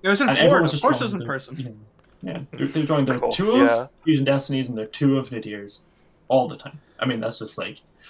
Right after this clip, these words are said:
Speaker 2: conjecture, but it's just
Speaker 3: Yeah.
Speaker 2: one of those things where, like, a limit from, semi limit from three to two. We've gone over this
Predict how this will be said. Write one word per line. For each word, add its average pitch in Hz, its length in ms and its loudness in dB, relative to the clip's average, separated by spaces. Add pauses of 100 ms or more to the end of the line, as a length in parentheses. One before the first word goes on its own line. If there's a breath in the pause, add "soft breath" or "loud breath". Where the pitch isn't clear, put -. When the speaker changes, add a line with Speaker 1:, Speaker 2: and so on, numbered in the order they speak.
(180 soft breath)
Speaker 2:
conjecture, 120 520 -2
but 123 120 -8
it's 123 100 -6
just 156 100 0
Speaker 3:
Yeah. 160 60 0
Speaker 2:
one 139 80 4
of - 40 4
those 127 80 -4
things 127 240 -2
where, 120 100 -4
like, 110 120 -4
a 143 40 4
limit 165 240 0
from, 127 160 -10
semi 160 200 -6
limit 123 220 -6
from 110 120 -14
three 110 180 -14
to 107 100 -18
two. 117 240 -14 (380 soft breath)
We've 151 160 4
gone 185 260 6
over 151 320 4
this - 480 -10